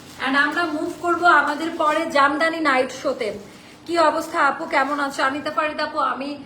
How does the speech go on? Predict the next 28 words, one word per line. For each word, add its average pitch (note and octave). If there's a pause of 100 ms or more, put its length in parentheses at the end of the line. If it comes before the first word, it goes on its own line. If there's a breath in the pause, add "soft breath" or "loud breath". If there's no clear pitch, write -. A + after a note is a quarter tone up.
(200 loud breath)
প্রতিদিনই E4+
আপনার C#4
ব্যাপারে C#4
গল্প G#3+ (120)
হয়। D3 (440 loud breath)
হুট D4+
করে F4
কবে D4+
যে E4
আপনার D#4+
বাসার C4+
কলিং D4
বেল D4+
প্রেস D4
করব D#4 (760 loud breath)
জানি C4+
না, D4
মানে C4+
একটু E4
যদি G4
সময় D#4
পেতাম C#4+ (160)
জীবনে। B3+ (540 loud breath)
আমার D4+
কি F4
মনে F4
হচ্ছে F4
জানেন, D4+